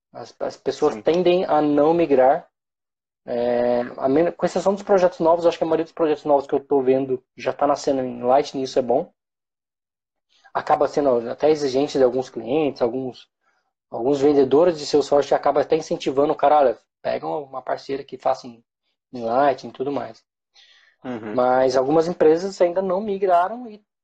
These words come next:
Speaker 1: tem medo de migrar. Isso é o que é o pior.
Speaker 2: Sim.
Speaker 1: Né?
Speaker 2: Cara, pra não
Speaker 1: Ou como
Speaker 2: deixar
Speaker 1: é o
Speaker 2: o
Speaker 1: caso do Irã aí, que não tem plano pra
Speaker 2: É.
Speaker 1: migrar.
Speaker 2: Pra não deixar o Irã sozinho nessa, tem um cliente também que a gente,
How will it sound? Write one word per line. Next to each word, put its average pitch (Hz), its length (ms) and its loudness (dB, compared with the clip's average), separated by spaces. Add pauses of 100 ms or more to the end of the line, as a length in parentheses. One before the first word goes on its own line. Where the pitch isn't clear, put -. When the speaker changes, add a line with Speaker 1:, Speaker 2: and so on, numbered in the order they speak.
(160)
Speaker 1:
tem 220 200 2
medo 185 260 6
de 139 100 -4
migrar. 117 400 -2 (100)
Isso 135 220 -6
é - 20 2
o - 40 -18
que 180 60 0
é - 20 6
o 170 40 4
pior. 147 280 2
Speaker 2:
Sim. 107 240 -16 (1080)
Speaker 1:
Né? 117 100 -18
Speaker 2:
Cara, 117 160 2
pra 135 120 -12
não 135 60 6
Speaker 1:
Ou 143 40 6
como 143 100 6
Speaker 2:
deixar 151 180 4
Speaker 1:
é 160 40 6
o 151 40 4
Speaker 2:
o 143 40 2
Speaker 1:
caso 151 240 4
do 151 160 6
Irã 147 220 6
aí, 147 120 2
que 165 120 -4
não 175 100 2
tem 180 160 0
plano 196 340 2
pra 175 140 2
Speaker 2:
É. 147 80 2
Speaker 1:
migrar. 127 320 0 (1080)
Speaker 2:
Pra 117 100 -2
não 127 80 -4
deixar 139 240 0
o 156 60 4
Irã 151 160 2
sozinho 131 500 -2
nessa, 120 500 -4 (600)
tem 123 160 -6
um 165 40 -6
cliente 147 320 -4
também 131 380 -6
que - 80 -8
a 139 60 -2
gente, 123 200 -12